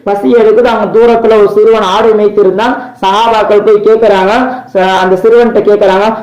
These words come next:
"ஆடு கொடுப்பா, நான் ஆ-, பால் கறந்து, பால் குடிச்சிட்டு மறுபடியும் ஆடை கொடுத்துடுறேன்னு" கேக்குறாங்க. அந்த சிறுவன் சொன்னா, "இது மலட்டாடு, இதுல இருந்து பால்லாம் வர முடியாது, பால்லாம் கறக்க முடியாது, பால்லாம் வராது, குடிக்க முடியாதுன்னுட்டான்."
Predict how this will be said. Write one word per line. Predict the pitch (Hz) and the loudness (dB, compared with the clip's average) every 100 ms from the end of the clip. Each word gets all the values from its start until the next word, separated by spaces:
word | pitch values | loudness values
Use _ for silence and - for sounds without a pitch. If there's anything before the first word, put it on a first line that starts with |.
| - | -8
"ஆடு | 170 220 | -4 -2
கொடுப்பா, | 202 202 - 202 | 0 0 0 0
நான் | 220 190 | 0 -2
ஆ-, | 170 170 - | -2 -4 -6
பால் | 175 196 233 | -4 -2 0
கறந்து, | 196 196 214 208 | 0 -2 0 0
பால் | 196 - 185 202 190 | -2 -4 -2 -2 0
குடிச்சிட்டு | 190 208 233 226 | 0 0 -2 -2
மறுபடியும் | 208 185 196 185 | 0 0 0 0
ஆடை | 190 | 0
கொடுத்துடுறேன்னு" | 185 170 180 170 190 | 0 -2 0 0 0
கேக்குறாங்க. | 190 185 170 165 226 - - - | 0 0 0 0 -2 -4 -12 -10
அந்த | 160 180 | -4 -2
சிறுவன் | 180 240 247 220 | 0 2 2 0
சொன்னா, | 208 202 214 269 262 - - | -2 -2 0 -2 -4 -8 -2
"இது | 170 | -2
மலட்டாடு, | 180 180 226 - 190 180 120 - | 0 0 0 0 0 0 0 0
இதுல | 185 202 | 2 4
இருந்து | 208 214 214 | 2 0 -2
பால்லாம் | 196 208 208 208 | -2 2 2 2
வர | 190 196 | 0 0
முடியாது, | 185 180 180 | 2 0 0
பால்லாம் | 180 196 196 | 0 0 0
கறக்க | 185 190 | -2 -2
முடியாது, | 185 190 196 | 0 0 0
பால்லாம் | 180 185 185 | 0 0 2
வராது, | 175 170 180 | 0 0 0
குடிக்க | 185 185 190 | -2 -2 0
முடியாதுன்னுட்டான்." | 160 160 170 - 117 | 2 2 0 -2 -6